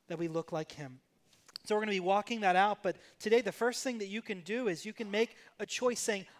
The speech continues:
"I want my identity to be wholly in Christ. I wanna turn to him." As I invite the worship team to come forward at this time,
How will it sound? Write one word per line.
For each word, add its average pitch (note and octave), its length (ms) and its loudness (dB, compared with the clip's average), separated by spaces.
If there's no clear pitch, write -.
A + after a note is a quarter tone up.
"I G3+ 120 4
want A3+ 180 -2
my G3+ 240 0
identity F3 460 -4
to D3 40 -18
be D3 120 -14
wholly F3+ 520 -6
in D#3+ 140 -14
Christ. - 600 -12
I E3+ 80 -2
wanna E3 160 -4
turn E3+ 540 -12
to - 100 -12
him." B2+ 360 -14
As E3+ 80 -6
I F#3+ 80 6
invite F#3+ 220 2
the F#3 80 -2
worship F3 280 -2
team E3+ 200 -10
to E3 40 -10
come D3+ 220 -10
forward D3+ 260 -6
at D3 80 -12
this D3 200 -10
time, C#3 400 -10